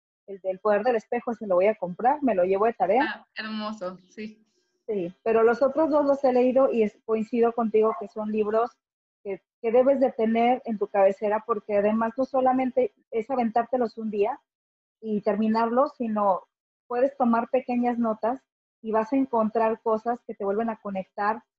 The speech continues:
Speaker 1: con situaciones que probablemente ya brincaste y dices, "Pues era tan sencillo", o "Necesitaba trabajar esto y hoy me siento mucho mejor". La verdad es que eso, esta parte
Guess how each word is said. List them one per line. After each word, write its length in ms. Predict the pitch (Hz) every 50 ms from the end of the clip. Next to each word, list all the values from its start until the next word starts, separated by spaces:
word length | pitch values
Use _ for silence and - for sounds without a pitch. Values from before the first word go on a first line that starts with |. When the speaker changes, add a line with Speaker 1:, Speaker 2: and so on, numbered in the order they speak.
| _ _ _ -
Speaker 1:
con 140 | 220 214 208
situaciones 640 | - 208 196 - 196 196 - - 202 208 220 - _
que 80 | - 208
probablemente 560 | - 202 202 214 233 247 262 254 - 277 240
ya 120 | 247 240
brincaste 480 | 233 247 254 240 - 240 240 233 - 254
y 40 | 226
dices, 240 | 214 - 226 214 - _ _ _ _
"Pues 180 | - 214 208 - -
era 160 | 254 269 311 - -
tan 160 | 392 339 277
sencillo", 640 | - 220 220 - - 254 269 254 277 285 294 294 - _ _ _ _ _ -
o 220 | 214 214 214 220
"Necesitaba 640 | 220 226 220 - 233 - 240 214 - 247 262 302 302
trabajar 420 | - 302 254 220 214 - 233 220
esto 260 | 226 226 233 - -
y 60 | 247 220
hoy 60 | 220
me 120 | 220 233 -
siento 260 | - 220 214 - 226
mucho 240 | 220 214 196 _ -
mejor". 340 | 190 180 185 - 226 233 233 _ _ _ _ _ _ -
La 80 | 208 214
verdad 160 | 226 247 240
es 60 | -
que 60 | - 277
eso, 100 | 262 -
esta 180 | 247 - 262 247
parte 440 | - - 226 220 - - 240 247